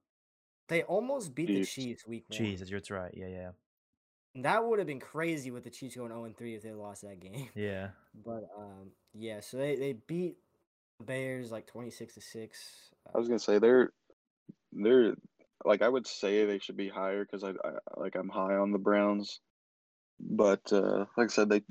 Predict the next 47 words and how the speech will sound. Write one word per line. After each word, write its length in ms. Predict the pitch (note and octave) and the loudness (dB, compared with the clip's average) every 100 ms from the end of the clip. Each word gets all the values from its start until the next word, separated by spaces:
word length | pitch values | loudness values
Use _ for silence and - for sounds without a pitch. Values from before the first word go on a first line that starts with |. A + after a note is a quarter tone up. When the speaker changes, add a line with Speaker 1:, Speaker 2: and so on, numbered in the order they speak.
| - | 2
Speaker 2:
play 160 | C3 A#2 | 6 6
the 60 | |
Chiefs 380 | G#2+ - G#2+ - | 4 0 0 0
tough, 240 | - G2 - | 0 0 0
but 100 | G2+ | -4
then 100 | G#2+ | 0
their 80 | G#2 | 4
last 280 | A2 G#2+ - | 4 4 -2
two 100 | G2 | -2
wins 220 | G2 F#2+ | -2 -4
have 80 | E2+ | -8
just 200 | F2+ - | -10 -8
been 320 | F#2 F2 F#2+ _ - | -8 -10 -12 _ -2
Texans 420 | F#2+ F#2+ - F2+ | 0 0 -4 -6
and 140 | F2+ E2+ | -6 -2
Bears. 460 | F2+ F2+ F2 - - _ _ _ _ _ _ _ _ _ _ _ - | 2 4 2 0 -10 _ _ _ _ _ _ _ _ _ _ _ -4
So 140 | - G2 | 2 4
Speaker 3:
They 80 | F2+ | 4
just 120 | - | 4
gotta 160 | D#3 C#3 | 4 4
keep 180 | C#3 A#2 | 2 0
winning 280 | A#2 C3+ B2+ | 2 2 2
those 180 | B2 A2 | 0 0
games 360 | A#2+ C#3 D3 | -2 -2 -2
and 100 | A#2+ | -2
then 180 | A2 G#2 | 0 -2
take 240 | - G#2+ G#2 | -2 -2 -2
the 80 | |
primetime 540 | G#2 F#2+ G2+ G2 F#2+ F#2 | -6 -6 -6 -6 -8 -8
games 400 | F#2+ F#2+ F#2+ - G2 _ - | -10 -10 -12 -16 -20 _ -10
whenever 420 | F#2+ F#2+ F#2+ F#2+ | -8 -6 -6 2
they 140 | G#2+ | 6
Speaker 2:
They're, 100 | G#2+ | 8
this 220 | G#2 D3+ | 8 6
Speaker 3:
come. 0 | |
Speaker 2:
week, 200 | F3+ D#3+ | 6 6
though, 160 | B2+ A#2+ | 8 6
they're, 280 | A2 G#2 C2+ E2+ - _ | 6 4 0 -8 -18 _
this 300 | G#2 A2 - | -6 -6 -4
week 160 | F3 E3 | -6 -2
they're, 400 | B2 A2+ - - | -2 0 -2 -4
they're 140 | F#2+ A2 | -6 -6
in 120 | B2+ | -6
Minnesota 440 | A#2+ G#2+ G#2 A2 G2+ | -10 -8 -4 -2 -2
after 180 | - | -4
Minnesota 480 | G2 G2 F#2+ G#2 G2+ | -6 -8 -4 0 0
coming, 540 | - G2+ F#2+ F#2+ F#2 | -2 -2 -2 -4 -8